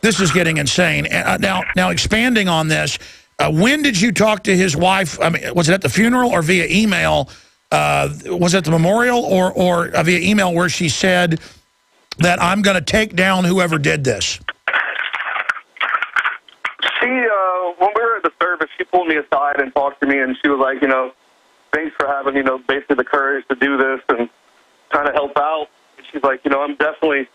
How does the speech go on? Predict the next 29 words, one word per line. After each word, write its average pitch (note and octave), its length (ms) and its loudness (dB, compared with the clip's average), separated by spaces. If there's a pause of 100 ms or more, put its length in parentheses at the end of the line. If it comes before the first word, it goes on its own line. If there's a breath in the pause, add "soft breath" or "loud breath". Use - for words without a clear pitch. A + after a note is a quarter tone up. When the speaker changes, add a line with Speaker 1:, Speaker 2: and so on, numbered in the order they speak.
(1300)
Speaker 2:
you D3+ 80 0
know, B2+ 320 -2
she's, D#3 120 -2 (840)
she's D3+ 180 0 (500)
basically G#3+ 300 -2
the F#3+ 80 -2
way F#3+ 140 0
she F3 200 -2
said E3 100 0
it, D#3+ 120 -8
she's D#3 80 0
like, C#3 180 -2
"I'm E3+ 120 0
gonna E3+ 140 0
do D#3+ 120 -2
what D#3 100 -2
I C#3+ 120 0
can C#3+ 340 -2
to C#3+ 80 -2
look D3 220 0
into C#3 100 2
this C3+ 220 0
with C3 80 0
everything D3 340 0
I B2+ 140 0
got." B2 340 -2 (720)
And, C3+ 320 -2
you C#3+ 80 0
know, C#3+ 200 -2